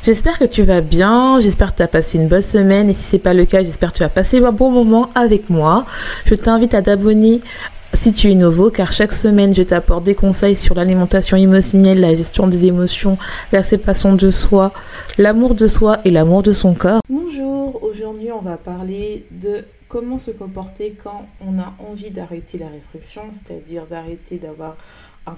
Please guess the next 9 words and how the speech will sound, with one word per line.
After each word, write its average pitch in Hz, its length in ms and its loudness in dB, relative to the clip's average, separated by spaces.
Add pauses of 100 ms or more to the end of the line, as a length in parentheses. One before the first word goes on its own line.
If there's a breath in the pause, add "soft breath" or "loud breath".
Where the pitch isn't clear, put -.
(100)
contrôle 226 420 -14
sur 180 200 -16
notre - 180 -20
alimentation 160 720 -18 (720)
pour - 360 -10 (160)
guérir 196 640 -12 (500 soft breath)
des 196 240 -14 (300)
troubles 220 320 -18
alimentaires 185 840 -12